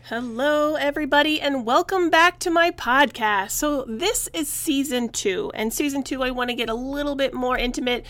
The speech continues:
and a little bit more about me, why I'm here, what I do, what I do, and just how I can help serve my community. So today we're gonna talk about a topic that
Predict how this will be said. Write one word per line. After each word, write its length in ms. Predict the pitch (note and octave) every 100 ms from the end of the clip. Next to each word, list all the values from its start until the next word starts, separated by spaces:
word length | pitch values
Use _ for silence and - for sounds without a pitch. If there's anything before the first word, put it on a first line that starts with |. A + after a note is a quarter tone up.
| - -
and 220 | - A3+
a 40 | A3+
little 280 | B3+ D#4 D4+
bit 160 | D4+
more 380 | B3 B3 C4 B3+
about 680 | G#3+ G3 G#3+ G#3 G#3 G#3 -
me, 640 | F#3 F#3+ G3 G3 D#3+ - - - -
why 260 | - D#4 D#4
I'm 120 | C#4+
here, 420 | - C4 B3 A#3+
what 180 | A#3+ B3+
I 120 | B3+
do, 240 | A#3 B3 A#3
what 160 | A#3
I 100 | A3+
do, 580 | G#3+ G#3+ G#3+ G#3+ G#3+ G#3+ -
and 340 | G3 G3 F#3+
just 380 | - E4+ - - -
how 300 | - C4+ C#4+
I 100 | C4+
can 200 | B3 G3+
help 440 | A3 - A3+ A3+ -
serve 720 | - - - B3 C4 C4 C4 -
my 380 | G#3+ G3+ G3
community. 840 | G3 - F#3+ F#3 F3 - - - - - - - -
So 160 | -
today 380 | A3 C#4 C#4 D4
we're 100 | C#4
gonna 160 | C4 A#3
talk 240 | - A#3+
about 220 | A#3 A3+
a 20 | G#3+
topic 480 | - G#3+ G#3+ G#3+
that 180 | - G3